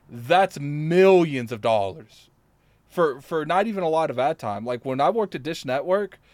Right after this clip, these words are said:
we always was ve-, like, you could clearly see the trends and stuff. Now, it's not as easy as it used to be to market it on regular, you know, your, your,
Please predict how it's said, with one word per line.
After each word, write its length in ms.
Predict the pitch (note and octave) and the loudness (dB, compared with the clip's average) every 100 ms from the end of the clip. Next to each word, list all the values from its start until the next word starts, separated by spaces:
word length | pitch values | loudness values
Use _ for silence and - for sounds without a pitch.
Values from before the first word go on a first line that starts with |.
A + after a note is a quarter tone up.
| _ _ _ _ - | _ _ _ _ -20
we 440 | A#2+ C#3+ F#3 G3 | -8 -4 -4 -4
always 800 | - D3+ E3+ E3 D#3+ D3 C#3 - - | 2 4 4 0 -4 -6 -12 -16 -12
was 220 | C3 A#2 | -10 -10
ve-, 260 | G#2+ C#3 C#3+ | -6 -6 -2
like, 260 | C3+ A#2 G#2+ | -2 -4 -6
you 220 | C3+ A3+ | -8 -6
could 160 | A#3+ F#3+ | -6 -8
clearly 400 | - G#3 F#3+ C#3+ | 0 0 0 -4
see 180 | - E3 | -8 -12
the 120 | C3 | -12
trends 380 | - D3 D#3 E3 | -10 -10 -8 -12
and 120 | E3 | -10
stuff. 280 | - F3 F3 | -4 -4 -2
Now, 280 | D3 C3 - _ _ _ - | -2 -2 -4 _ _ _ 2
it's 240 | F#3+ - | 2 4
not 220 | B3+ D#4+ | 6 6
as 300 | C#4+ F#3+ - _ _ _ | 4 -2 -6 _ _ _
easy 440 | F3+ G3+ E3 F#3 | -6 -4 -2 0
as 140 | E3+ D3 | 0 -2
it 100 | - | -8
used 420 | C#3 C3 D#3 - | -10 -8 -8 -8
to 100 | D#3 | -10
be 400 | A#2+ C3+ D3+ D3+ D3 | -6 -6 -6 -8 -12
to 400 | - C#3+ B2+ B2 | -12 -10 -8 -8
market 540 | A#2 A2+ A#2+ C3 D#3+ D3+ | -8 -6 -4 -4 -4 -6
it 160 | C#3 - - - - | -6 -12 -20 -12 -6
on 180 | C3+ A#2 | -4 -2
regular, 600 | B2 C3 C#3 C3 B2 A#2 | -4 -4 -4 -4 -4 -8
you 120 | B2+ | -10
know, 240 | A#2+ A2 G#2 - | -6 -6 -8 -12
your, 300 | B2 A2+ - _ _ _ | -12 -12 -14 _ _ _
your, 220 | C#3 C3 | -10 -10